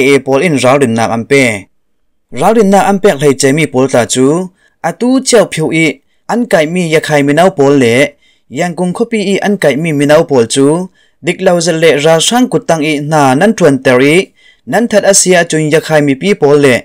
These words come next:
A A Paul in leitun achem hlan tiang, kan lo thung rul ding tia rau rin nak an pek thu, rau rel nak an nei nak a thu su anak an nei. Ra sang Paul chun yang kung i sin cheu phiu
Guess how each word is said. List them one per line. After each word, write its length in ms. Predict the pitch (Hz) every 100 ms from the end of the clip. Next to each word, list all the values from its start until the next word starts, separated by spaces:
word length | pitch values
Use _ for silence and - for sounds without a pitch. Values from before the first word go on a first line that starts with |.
| _ _ _
A 280 | 127 170 180
A 40 | 170
Paul 260 | 165 170
in 280 | 220 190 139
leitun 380 | 165 226 202 156
achem 320 | - - 147
hlan 220 | 135 123 117
tiang, 400 | 143 143 143 147 _ _ -
kan 140 | 180
lo 140 | 220 214
thung 180 | 202 233
rul 140 | 160 143
ding 140 | 170 151
tia 320 | 135 120 120 -
rau 120 | 127
rin 200 | 147 123
nak 180 | 127 123 -
an 120 | 127
pek 160 | 131 127 -
thu, 380 | 139 160 196 190 _ _ _ 113
rau 200 | 196 240
rel 160 | 190 175
nak 220 | 185 143
an 160 | - 165
nei 140 | 139
nak 320 | 127 143 131
a 280 | 113 120 151 -
thu 80 | 156
su 140 | - 127
anak 300 | 120 117 -
an 200 | 123 127
nei. 360 | 147 143 98 - _ _ _ _ _ _ _ -
Ra 160 | 160 175
sang 220 | 226 254
Paul 160 | 185 160
chun 220 | 165 180 151
yang 160 | 160 151
kung 140 | 165
i 120 | 208 220
sin 380 | - 139 139 135
cheu 220 | 233 196
phiu 180 | 151 139